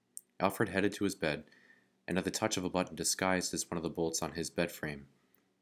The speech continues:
the bed lifted up to reveal a platform that would transport him to the elevator to go down to the Batcave. Bruce was working on his computers designing something. "Evening, Master Wayne."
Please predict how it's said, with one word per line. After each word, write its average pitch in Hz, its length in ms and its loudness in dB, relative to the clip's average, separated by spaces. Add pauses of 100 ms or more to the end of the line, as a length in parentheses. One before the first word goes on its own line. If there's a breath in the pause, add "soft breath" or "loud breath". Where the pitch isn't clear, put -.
(140)
the - 80 -2
bed 85 220 2
lifted 90 280 2
up 95 140 2
to - 100 -2
reveal 90 320 2
a 85 60 0
platform 82 540 -2
that 82 80 -2
would 80 100 0
transport 87 540 -2
him 80 140 -4
to 80 100 -4
the 80 100 0
elevator 78 400 0
to 76 100 -6
go 78 140 -4
down 78 220 -4
to 78 100 -6
the 76 80 -2
Batcave. 76 600 -6 (920 soft breath)
Bruce 107 300 4
was 92 140 4
working 87 320 0
on 80 80 -2
his 80 100 -4
computers 85 580 -2
designing 80 380 -2
something. 69 460 -8 (1120 soft breath)
"Evening, 85 420 0
Master 82 320 0
Wayne." 87 400 0